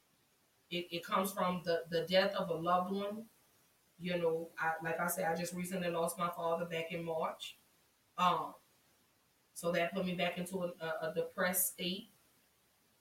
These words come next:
Um, but continuing on as, as, with, with what I was saying. So reading this young man's story, you know, um, he said he reached out to therapists and, you know, his family detoured him from doing that. They were like, "Oh, no, you just, you know,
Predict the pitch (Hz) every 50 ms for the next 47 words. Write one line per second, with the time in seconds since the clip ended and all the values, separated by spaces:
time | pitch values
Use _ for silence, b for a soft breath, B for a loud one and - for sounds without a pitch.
0 | _ _ - 175 180 175 170 160 151 - - - - _ _ _ _ _ _ _
1 | - 208 202 233 233 220 254 277 262 269 254 240 208 190 190 185 185 185 185 185
2 | - 180 180 180 175 175 170 180 185 - - 170 170 170 170 170 170 165 156 156
3 | 165 165 - - 165 165 160 160 165 - 185 185 185 208 254 277 262 240 226 -
4 | 214 202 196 190 185 175 180 180 - - 175 170 165 165 165 170 185 190 190 196
5 | 190 180 165 160 160 - - _ _ _ _ _ _ _ _ _ _ - 185 196
6 | 196 185 180 165 156 147 - - - - _ _ _ _ _ _ _ _ _ _
7 | _ _ _ _ _ _ _ _ _ _ _ - - 190 208 208 214 202 196 214
8 | 214 202 202 220 220 - 214 190 185 185 190 190 190 190 190 190 180 165 - -
9 | - - - - - - _ _ - 165 170 165 165 160 160 156 156 160 - -
10 | _ _ _ _ _ _ _ - 180 180 185 185 190 190 185 - - 202 196 196
11 | 196 190 185 180 175 - - 233 226 220 214 214 196 185 185 175 170 175 - -
12 | - 220 220 220 220 190 220 240 254 247 190 170 160 156 - - 180 185 190 190
13 | 185 - 214 220 226 226 220 214 202 202 196 196 190 185 185 180 - - 185 185
14 | 180 180 180 175 175